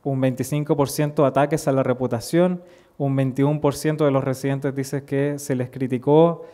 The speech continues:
y sintió descalificado tan severamente en el trabajo que duda realmente de su capacidad posterior. Un veinte por ciento señala que se han ignorado los éxitos laborales durante su beca.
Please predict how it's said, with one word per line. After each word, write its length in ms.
y 100
sintió 460
descalificado 800
tan 180
severamente 560
en 60
el 80
trabajo 380
que 120
duda 400
realmente 440
de 80
su 120
capacidad 460
posterior. 460
Un 180
veinte 280
por 140
ciento 360
señala 460
que 120
se 140
han 120
ignorado 440
los 180
éxitos 380
laborales 500
durante 360
su 160
beca. 360